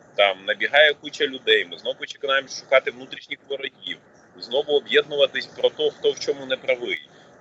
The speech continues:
Друзі, з цим треба зав'язувати. От зараз це прям максимально недоречно.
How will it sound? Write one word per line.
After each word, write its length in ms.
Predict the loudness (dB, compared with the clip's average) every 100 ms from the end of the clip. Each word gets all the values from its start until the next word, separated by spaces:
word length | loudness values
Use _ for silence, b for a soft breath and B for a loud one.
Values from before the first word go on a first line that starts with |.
| -10
Друзі, 300 | -8 -6 -6
з 60 | -6
цим 120 | 0
треба 240 | 2 2
зав'язувати. 640 | 2 6 6 6 0 -12 -12
От 100 | 2
зараз 300 | 4 6 4
це 160 | 2 -4
прям 260 | 4 4
максимально 600 | 4 -8 -8 -2 -2 -2
недоречно. 600 | -12 -16 -18 -18 -20 -20